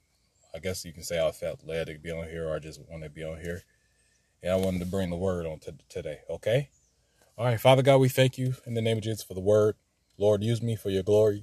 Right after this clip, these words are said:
your honor. In the name of Jesus, Holy Ghost, have your way right now in Jesus' name. Amen. So, all right. So I, I have, I'm, I'm gonna be coming from the book of Colo-, Colossi-, Colossians, and, uh, I'm gonna be talking about a few things here from the Word of God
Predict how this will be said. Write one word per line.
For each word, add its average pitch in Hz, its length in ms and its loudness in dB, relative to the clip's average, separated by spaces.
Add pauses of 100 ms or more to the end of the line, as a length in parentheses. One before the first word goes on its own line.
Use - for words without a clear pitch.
your 90 140 0
honor. 101 380 0 (120)
In 101 80 -10
the 92 80 -6
name 92 160 -4
of 87 60 -10
Jesus, 101 260 -6
Holy 104 180 2
Ghost, 101 220 0
have 95 180 2
your 87 120 -6
way 95 320 -2
right 92 200 4
now 92 280 -2
in 85 80 -6
Jesus' 87 320 -12
name. 78 260 -12
Amen. 82 340 -8
So, 87 300 -6 (960)
all 269 180 10
right. 277 220 8 (920)
So 135 280 8
I, 127 240 10
I 143 60 4
have, 135 360 4
I'm, 143 180 -4 (120)
I'm 147 240 -6
gonna 147 220 2
be 127 100 0
coming 120 380 -2
from 107 160 -6
the 98 80 -2
book 110 200 0
of 98 140 -12
Colo-, 95 380 0 (180)
Colossi-, 95 600 -4 (100)
Colossians, 101 600 -4 (280)
and, 95 180 -6
uh, 95 100 -2
I'm 95 240 -2
gonna 95 180 -4
be 90 100 -6
talking 92 340 -6
about 90 360 0 (640)
a 92 180 -12
few 101 220 -4
things 95 380 -2
here 98 160 -2
from 95 140 -6
the 90 120 -2
Word 92 120 -2
of 87 120 -10
God 98 320 -2